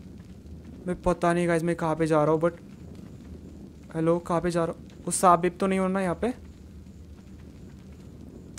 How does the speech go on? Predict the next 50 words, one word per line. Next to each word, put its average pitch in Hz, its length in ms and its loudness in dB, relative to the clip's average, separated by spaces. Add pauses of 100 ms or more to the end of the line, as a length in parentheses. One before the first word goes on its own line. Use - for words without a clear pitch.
नहीं, 175 300 4 (240)
मुझे 233 140 4
घूमने 220 260 6
होना 185 200 6
है। 151 80 6
नहीं, 151 200 4
नहीं, 143 120 0
नहीं, 139 120 0
नहीं, 139 280 0
इतने 175 200 2
अंदर 165 220 6
नहीं 160 120 6
जाते 151 280 6
गाइस। 196 200 6
मैं 220 80 2
वापस 180 360 6
कभी 175 180 4
आऊँगा 156 220 6
घूमने 156 260 4
के 165 140 2
लिए। 165 120 4
अभी 160 120 2
हमको 165 240 2
सबसे 170 240 0
इंपॉर्टेंट 170 340 4
चाहिए 165 180 4 (180)
थी, 180 80 0
चाहिए 160 260 4
थी 170 80 -2
क्रिस्टल। 160 420 0 (200)
वैसे 160 140 -2
मैंने 185 140 0
कितना 185 240 0
क्रिस्टल 196 260 -2
लिया 180 180 4
है? - 180 -4 (1040)
अ, 165 160 6
सेवेंटी 202 460 4
थ्री। 156 260 0 (240)
थोड़ा 196 160 8
सा 202 160 4
और 185 220 4
क्रिस्टल 185 320 0
गाइस 170 180 4
मैं 170 120 6
लेने 160 140 4
की 175 80 0
सोच 160 240 2
रहा 175 80 8
हूँ। 214 100 0